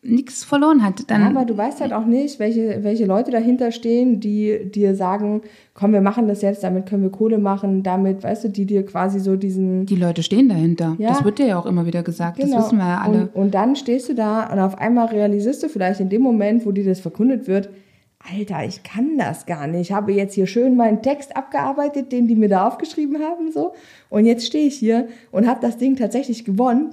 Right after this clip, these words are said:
Speaker 2: Diese Möglichkeit ist eingetreten, von der ich nicht geglaubt habe, dass das passieren kann, so.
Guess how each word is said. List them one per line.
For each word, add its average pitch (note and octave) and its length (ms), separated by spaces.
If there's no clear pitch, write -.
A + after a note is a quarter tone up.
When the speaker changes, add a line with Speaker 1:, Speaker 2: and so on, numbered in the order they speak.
Speaker 2:
Diese G#3+ 180
Möglichkeit A3+ 480
ist - 140
eingetreten, A3+ 520
von G3 200
der F#3+ 100
ich G3 80
nicht A#3+ 140
geglaubt - 320
habe, F#3 160
dass G#3 160
das F#3+ 100
passieren C4+ 400
kann, D4 240
so. D#4 280